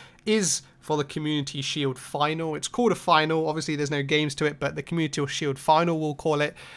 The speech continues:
Um, slightly different circumstances to what it would normally be. Obviously, it would be a packed-out crowd,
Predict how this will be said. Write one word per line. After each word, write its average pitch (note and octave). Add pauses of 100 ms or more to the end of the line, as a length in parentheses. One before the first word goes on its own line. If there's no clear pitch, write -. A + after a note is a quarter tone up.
(220)
Um, D3
slightly A3
different G3
circumstances F3+
to -
what D#3
it D3+
would C#3
normally E3
be. D#3+
Obviously, E3
it D#3
would D3
be C#3
a C3+
packed-out D#3+
crowd, C#3